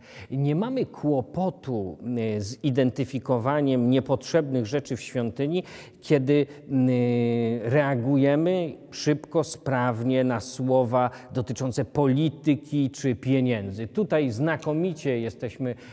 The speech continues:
w stanie wykorzystać tą Ewangelię i mówimy: „To precz ze świątyni, tego w świątyni być nie może”. Ale ten cały dość długi fragment Ewangelii, jaki się dzisiaj czyta, y, kończy się,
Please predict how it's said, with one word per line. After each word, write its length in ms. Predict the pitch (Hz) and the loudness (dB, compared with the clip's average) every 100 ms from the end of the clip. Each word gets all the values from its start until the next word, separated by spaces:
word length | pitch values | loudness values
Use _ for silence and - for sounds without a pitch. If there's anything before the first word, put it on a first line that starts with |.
| - | -20
w 40 | - | -8
stanie 300 | 151 131 123 | -4 -2 -2
wykorzystać 580 | 127 127 135 135 127 | -2 -4 -4 -6 -8
tą 180 | - 120 | -8 -10
Ewangelię 480 | 113 117 117 143 139 | -8 -6 -2 -2 0
i 40 | |
mówimy: 420 | 131 113 131 117 101 | -2 -2 -2 -4 -4
„To 420 | - 190 185 - | 0 2 0 -4
precz 420 | 151 170 180 - - | 0 2 0 -6 -10
ze 200 | 117 160 | -2 -2
świątyni, 600 | 165 151 143 160 127 95 | 0 -2 0 0 -2 -4
tego 300 | - 151 165 | -2 0 0
w 60 | - | -2
świątyni 460 | 143 127 151 139 | -6 -6 -4 -4
być 280 | 117 135 - | -4 -6 -6
nie 140 | 135 123 | -8 -6
może”. 480 | 110 85 - - - - - - - - - | -8 -10 -16 -20 -20 -20 -20 -20 -20 -20 -6
Ale 400 | 117 135 113 117 | 0 0 0 -6
ten 360 | - 160 165 | -4 -4 -4
cały 460 | 127 190 - - 123 | -6 -6 -2 0 0
dość 320 | 110 147 - | 0 -2 -4
długi 440 | 113 147 262 269 - | -6 -4 -4 -4 -4
fragment 440 | 131 113 107 98 | -2 -2 -2 -6
Ewangelii, 440 | 107 104 107 104 | -6 -4 -2 -2
jaki 260 | 101 95 117 | -2 -6 -8
się 180 | - 107 | -10 -10
dzisiaj 360 | 110 - 107 | -8 -6 -8
czyta, 360 | 101 110 135 160 - - - | -8 -8 -6 -6 -10 -20 -8
y, 160 | 123 120 | -2 -2
kończy 360 | - 247 247 262 | 0 -2 -2 -2
się, 240 | - | -2